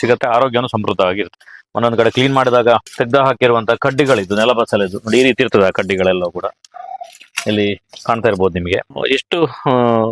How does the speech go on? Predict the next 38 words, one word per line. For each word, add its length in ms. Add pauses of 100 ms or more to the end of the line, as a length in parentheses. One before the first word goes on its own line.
(160)
ಸಣ್ಣದು 240
ಬೇಕಾದ್ರೂ 340
ಮಾಡ್ಬೋದು. 320
ನೋಡಿ 140 (280)
ಇದನ್ನ, 180
ನೋಡಿ 140
ಇದನ್ನ 240
ಕಟ್ 220
ಮಾಡ್ತೇನೆ. 320 (340)
ಇದನ್ನ 200
ನೆಡುವಂಥದ್ದು 480
ಎಲ್ಲಿ 300
ಅಂತೇಳಿ 220
ತುಂಬಾ 240
ಜನರಿಗೆ 240
ಕ್ವಶನ್ 320
ಬರುತ್ತೆ. 360
ನಾವು 140
ಇದಕ್ಕೆ 200
ವಿಶೇಷವಾಗಿರುವಂಥ 920
ಜಾಗಗಳು 420
ಬೇಕು 240
ಅಂತ 100
ಇಲ್ಲ. 160 (480)
ನೋಡಿ 80
ಇಲ್ಲಿ 140
ಕಾಣ್ಬೋದು, 520
ಇಲ್ಲಿ 140
ಒಂದು 140
ನಮ್ಮ 200
ತೆಂಗಿನ 300
ಮರ 160
ಇದೆ, 240 (680)
ಇಲ್ಲಿ 180
ಪೆಪ್ಪರ್ 320
ಇದೆ, 160
ಪೆಪ್ಪರನ್ನು 640
ಕೊಯ್ದಾಯ್ತು, 420